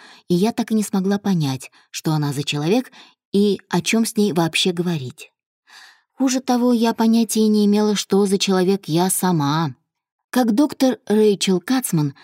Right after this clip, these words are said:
я бы с радостью расспросила ее о сотне разных вещей. О процессе деторождения, об уходе за младенцами, о гигиене, о детской смертности. Будучи мисс Мэри Рейвенсвуд, я сидела, сложив руки на коленях,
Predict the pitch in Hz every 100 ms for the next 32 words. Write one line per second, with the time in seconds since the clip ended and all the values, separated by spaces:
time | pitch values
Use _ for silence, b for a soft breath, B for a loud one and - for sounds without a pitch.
0 | b b 170 226 220 208 226 247 226 -
1 | 214 - 175 180 - 180 - 208 196 190
2 | 190 180 - 254 262 226 185 185 185 -
3 | 156 - 123 107 - _ B B B 185
4 | 214 214 254 247 240 185 202 180 156 127
5 | 143 147 156 147 139 b b b 165 147
6 | 156 208 180 170 165 147 147 147 143 156
7 | 147 143 180 196 220 175 143 139 143 151
8 | 151 b b b - 143 180 - 196 -
9 | 131 123 123 - - 139 - _ _ _
10 | b b b - 220 214 220 233 233 233
11 | 214 - 208 214 208 214 - 214 294 202
12 | 156 147 135 139 - b b b b 175
13 | 202 - 214 208 208 190 180 175 170 180
14 | 180 165 165 160 170 233 254